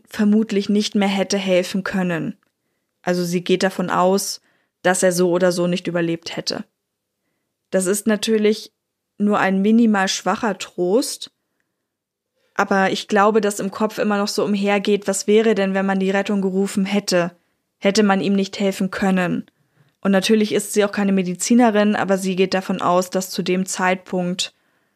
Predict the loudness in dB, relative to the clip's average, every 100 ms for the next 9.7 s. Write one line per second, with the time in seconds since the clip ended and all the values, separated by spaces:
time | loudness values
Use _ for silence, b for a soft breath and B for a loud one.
0 | _ _ _ 0 2 2 2 2 2 0
1 | 0 -2 -2 0 2 4 2 2 -2 -4
2 | -2 -2 -2 0 2 2 0 -2 0 0
3 | 0 -2 -4 B B B B -4 0 2
4 | 2 2 0 0 -2 -2 -2 -2 -2 -6
5 | _ _ -2 0 0 -2 -4 -6 _ -4
6 | -2 -2 -4 -4 -4 -6 -8 _ _ _
7 | _ _ _ _ _ _ _ _ _ 0
8 | 0 2 2 2 0 2 0 2 0 0
9 | -2 -2 0 0 2 2 2